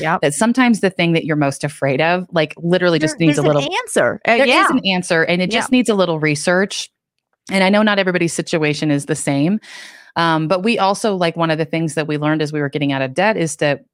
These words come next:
Speaker 2: you know, we kind of, we, there's, there's a lot of things that we do to insure ourselves. We don't buy the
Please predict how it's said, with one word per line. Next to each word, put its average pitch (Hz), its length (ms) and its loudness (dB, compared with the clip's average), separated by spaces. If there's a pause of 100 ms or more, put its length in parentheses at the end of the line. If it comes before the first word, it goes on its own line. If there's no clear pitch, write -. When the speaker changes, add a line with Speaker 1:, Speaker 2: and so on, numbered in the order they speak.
(120)
Speaker 2:
you 170 100 0
know, 151 140 2
we 170 200 -2
kind 294 220 4
of, 202 280 0
we, 202 280 -2
there's, 185 220 0 (100)
there's 175 160 0
a 175 40 -6
lot 175 180 0
of 185 120 -2
things 175 200 0
that - 140 -4
we 160 100 -2
do 156 140 0
to 147 280 -4
insure 147 320 0
ourselves. - 480 -6
We 170 80 0
don't 175 220 0
buy 156 240 0
the 143 260 0